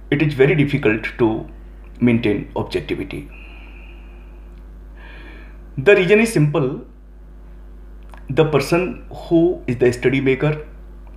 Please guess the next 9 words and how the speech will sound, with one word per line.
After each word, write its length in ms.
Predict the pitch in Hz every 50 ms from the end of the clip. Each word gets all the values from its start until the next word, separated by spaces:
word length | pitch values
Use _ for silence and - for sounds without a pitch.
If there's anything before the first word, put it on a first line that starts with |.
| - - - - -
who 180 | - 131 131 139 147 -
is 240 | - 143 143 143 - - -
a 140 | 131 120 123 127 123 127 - - - - - - - -
social 340 | - - 117 107 - 127 120
scientist, 680 | - 120 117 117 117 143 147 147 147 - - - - - - - - - - - - - - - - - - - - - - - - - - - - - - - - - - - - - - - - -
who 300 | - - 135 135 139 - -
is 240 | 151 156 151 - -
a 320 | - 123 120 120 117 120 - -
researcher, 520 | 117 117 - - 127 123 - - 151 151